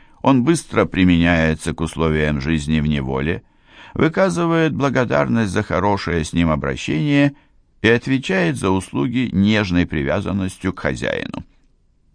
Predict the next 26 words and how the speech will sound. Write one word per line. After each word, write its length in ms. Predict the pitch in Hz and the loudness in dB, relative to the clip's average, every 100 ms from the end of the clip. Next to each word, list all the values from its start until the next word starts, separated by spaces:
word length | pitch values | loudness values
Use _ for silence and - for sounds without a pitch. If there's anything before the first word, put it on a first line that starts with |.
| _ | _
Вместе 440 | 92 92 87 82 80 | 2 4 2 -2 -4
с 80 | |
тем 320 | - 82 85 - | 0 2 2 -2
это 360 | 69 65 69 64 | -6 -6 -6 -6
живая, 760 | 65 57 65 82 76 64 64 - _ _ _ | -6 -4 0 0 0 -2 -4 -10 _ _ _
деятельная 920 | 71 80 71 67 62 65 78 85 92 | -4 -2 0 -2 -4 -4 -2 0 -2
птица. 540 | 90 92 95 - - - _ _ - - | -2 -4 -4 -6 -14 -14 _ _ -20 -16
Даже 320 | - 151 170 170 | -2 0 2 0
когда 440 | 170 139 123 156 | -2 -2 2 2
он 120 | 156 | 2
спокойно 760 | 147 - 147 - 135 143 131 123 | 0 -2 -2 -2 -2 0 0 -2
сидит 420 | 110 104 113 - | -2 -2 -2 0
на 160 | 92 82 | 0 0
жердочке, 760 | 80 107 139 147 - 139 143 - _ | 0 -2 -4 -8 -6 -6 -6 -10 _
говорит 520 | - 95 90 98 92 87 | -4 -2 0 0 0 -2
Линден, 500 | 95 95 87 98 - _ _ _ _ | 0 0 -2 -4 -6 _ _ _ _
то 160 | - 185 | -2 2
и 80 | 196 | 2
тогда 480 | 196 165 143 160 147 | 2 -2 0 2 2
ежеминутное 1080 | 113 107 104 104 107 113 98 92 92 95 85 | 2 2 4 4 4 2 0 2 4 4 2
поднимание 920 | 95 87 90 90 95 87 85 85 82 | 0 2 2 4 4 4 4 2 0
и 160 | - | 0
опускание 920 | 82 76 82 - 80 82 82 82 80 - | -2 0 -4 -4 0 2 2 2 0 0
великолепного 800 | 82 78 80 78 - - 73 67 | -2 -2 -2 0 -2 -2 -4 -4
хохолка 560 | 78 80 76 71 78 | -4 -2 -2 0 -2
показывает, 800 | - 58 - 143 147 143 143 147 | -2 -6 -4 -4 -2 -2 -2 -2